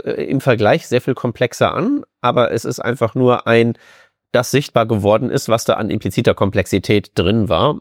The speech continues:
und wo teilweise auch einfach die Werkzeuge fehlten, um etwas richtig zu machen.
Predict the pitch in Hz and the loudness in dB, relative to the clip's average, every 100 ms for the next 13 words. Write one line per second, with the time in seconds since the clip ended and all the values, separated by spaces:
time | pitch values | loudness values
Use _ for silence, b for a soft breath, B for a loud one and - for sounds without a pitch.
0 | - 117 107 107 104 104 104 98 82 107 | -4 -2 0 0 0 2 2 2 0 -2
1 | 101 92 95 - 95 90 90 - 110 98 | -2 0 0 2 0 2 0 2 2 2
2 | - 101 - 101 - - 92 - 104 - | 0 -2 0 0 -2 -2 -4 0 -2 -2
3 | 92 - 95 104 101 | -6 -4 -2 0 0